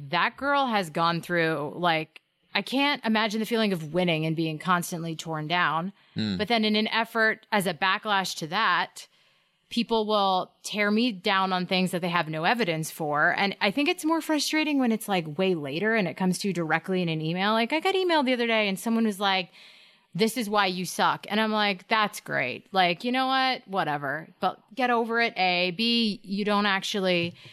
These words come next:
Speaker 1: you, I feel like, well, everything that was shown was true on our season of Survivor.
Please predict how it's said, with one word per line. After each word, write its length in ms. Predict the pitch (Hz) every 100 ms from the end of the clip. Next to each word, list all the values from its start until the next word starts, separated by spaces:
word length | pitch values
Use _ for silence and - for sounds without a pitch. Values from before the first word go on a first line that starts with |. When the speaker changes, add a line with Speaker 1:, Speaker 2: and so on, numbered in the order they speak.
| - - - _ _ _ 196
Speaker 1:
you, 220 | 285 302 -
I 280 | 196 220 269
feel 260 | - 262 233
like, 160 | 214
well, 160 | 202 196 214
everything 400 | 208 202 196 185
that 160 | 165
was 120 | 185
shown 360 | - 175 165 160
was 180 | 156 -
true 400 | 165 120 165 165 -
on 160 | 170
our 120 | 160 160
season 340 | - 156 156
of 100 | 156
Survivor. 560 | - 156 156 - -